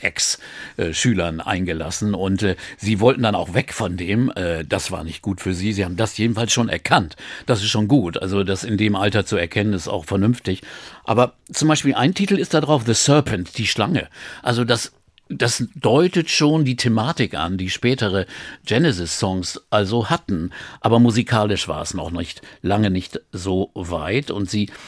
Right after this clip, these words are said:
sie gingen dann weg von, von Jonathan King, fingen aber dann einfach als Band schon an zu spielen und, äh, traten dann auch in verschiedenen Clubs auf. Und, ähm, das gleichzeitig so mit der Schule, war also nicht so ganz einfach.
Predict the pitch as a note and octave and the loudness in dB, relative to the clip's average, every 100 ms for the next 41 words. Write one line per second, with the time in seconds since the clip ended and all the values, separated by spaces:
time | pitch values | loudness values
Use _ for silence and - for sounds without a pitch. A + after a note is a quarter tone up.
0 | - - A2 G#2+ C#3 F#3+ F3+ A2 B2 G3 | -20 -4 -2 2 4 6 4 4 2 0
1 | - - C#3 C3+ - - B2 A2+ C3 B2+ | -4 0 2 2 0 -6 -4 -2 0 0
2 | A#2 G#2+ C#3 E3+ - - C#3 C3 B2 B2+ | 0 -2 -2 -2 -4 -4 0 0 2 2
3 | C#3 C3 B2 A2+ G2+ B2 B2+ A#2+ A#2 A2+ | 2 2 0 0 0 0 2 2 0 -2
4 | - A2+ - A#2+ F#2+ D#2+ F2 - - - | -4 -8 -4 0 0 -2 -8 -12 -16 -16
5 | - - C3+ B2+ - - A#2 - - A2+ | -16 4 4 4 0 -2 -2 0 -4 -2
6 | D#3 D#3 D#3 C3 C3 A2 A2 C#3 - - | -2 0 2 4 4 2 2 -2 -6 -4
7 | A2+ A#2 D#3+ C3+ A#2+ B2+ A#2 - E2 D2+ | -2 -2 0 0 0 -2 -4 -4 -4 -6
8 | D#2 - A#2 A2+ G#2 - - - - A#2 | -6 -6 0 2 0 -10 -16 -20 -2 4
9 | G#2+ G#2 F#2 - - - - A2+ C#3+ - | 4 4 0 -8 -20 -18 -2 0 0 -2
10 | - G#2+ A2 - - B2+ A#2+ G#2 A2 G#2+ | -4 2 2 2 0 0 0 -2 0 0
11 | G#2 F#2 - G#2 A2 D#3 D#3+ A2+ A2+ A#2 | -2 -2 -2 0 2 2 2 -2 0 0
12 | A2+ A#2 A2+ - G#2 G2 - G2+ G2 - | 0 0 0 0 -2 -2 -2 -2 -2 -2
13 | C#3+ | -6